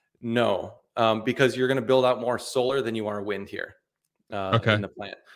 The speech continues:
Speaker 1: So if you, if you had just, like, five petawatt hours of wind and five petawatt hours of solar, yeah, you would definitely have more actual, or not petawatt hours, sorry. If you had five petawatts of output, um,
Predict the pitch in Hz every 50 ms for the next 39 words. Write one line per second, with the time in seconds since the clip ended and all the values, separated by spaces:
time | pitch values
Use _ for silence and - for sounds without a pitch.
0 | _ - 139 139 143 143 165 - 165 190 185 151 - - - - - - 165 170
1 | 160 165 156 147 147 139 135 131 - - _ _ _ _ - 139 139 - - -
2 | 123 113 107 107 - - - _ _ _ _ _ _ _ _ _ _ - - -
3 | 131 131 139 139 139 - 139 131 127 127 131 127 127 127 127 123 107 107 98 104
4 | 131 135 131 127 127 120 113 104 - 131 127 123 120 - 131 120 110 113 113 117
5 | 117 113 117 107 95 98 - - - 165 160 143 123 113 110 110 110 - - _
6 | _ _ _ _ _ _ - 131 147 135 110 104 110 117 123 123 117 113 104 -
7 | 135 135 - 135 117 120 117 110 107 117 117 117 113 110 113 113 - - - -
8 | 120 117 - - 117 117 117 117 113 113 110 110 - - _ _ - 123 127 -
9 | - - - 113 107 104 104 101 - - 123 120 107 - 147 143 135 - - -
10 | - _ _ _ _ _ _ _ _ - 131 139 143 139 - - - 147 147 135
11 | 127 123 113 104 107 107 - - - - - - _ _ - 107 107 101 - -
12 | - - 127 156 - - 120 113 110 110 - - - _ _ _ - 110 110 110
13 | 104 104 101 98 98 98